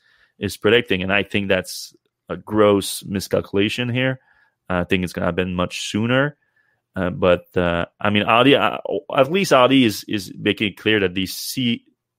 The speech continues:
what's coming. They just, they just don't, cannot pinpoint the timeline very well right now. Uh, which I understand, r-, really, because, like,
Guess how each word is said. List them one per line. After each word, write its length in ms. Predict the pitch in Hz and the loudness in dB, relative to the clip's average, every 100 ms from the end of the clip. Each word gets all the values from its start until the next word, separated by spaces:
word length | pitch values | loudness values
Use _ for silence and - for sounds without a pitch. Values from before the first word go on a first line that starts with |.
| _ _ | _ _
what's 300 | 101 98 - | 0 0 0
coming. 500 | - 101 110 123 139 - _ _ _ - | -2 0 0 -4 -6 -14 _ _ _ -4
They 100 | 98 | -4
just, 460 | 95 101 - - | 0 -2 -4 -6
they 120 | 101 98 | -4 -2
just 260 | 95 90 _ | -4 -10 _
don't, 240 | - 110 - | -2 -2 0
cannot 300 | 143 139 - | -2 0 0
pinpoint 480 | 123 110 - 120 110 | -2 -2 -4 -2 -4
the 60 | |
timeline 760 | - - 110 104 101 98 95 - - | -8 -8 -6 -4 -2 -2 -6 -12 -8
very 300 | 95 95 92 | -2 0 0
well 260 | 95 98 | 0 -2
right 220 | - - - | -4 -14 -14
now. 240 | - - _ _ _ _ _ _ | -20 -20 _ _ _ _ _ _
Uh, 320 | 90 87 87 57 _ - - _ _ - | -10 -8 -8 -12 _ -20 -20 _ _ -2
which 200 | 123 180 | 0 4
I 120 | 175 | 4
understand, 640 | 143 113 95 - 104 110 | 6 4 2 2 0 0
r-, 240 | - - - - | -6 -14 -18 -14
really, 380 | 120 113 113 120 | -4 0 0 0
because, 320 | 104 101 - | 0 -2 -2
like, 360 | - 107 98 | 2 2 2